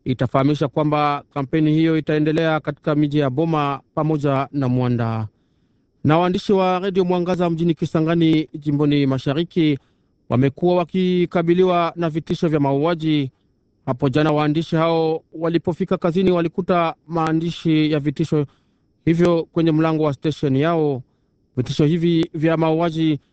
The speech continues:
vinajitokeza ikiwa imesalia siku chache kampeni ya uchaguzi nchini humo ianzishwe.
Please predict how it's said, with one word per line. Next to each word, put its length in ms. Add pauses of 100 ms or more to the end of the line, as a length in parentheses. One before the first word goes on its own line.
(300)
vinajitokeza 880
ikiwa 340
imesalia 640
siku 240
chache 260
kampeni 380
ya 80
uchaguzi 460
nchini 280
humo 260
ianzishwe. 640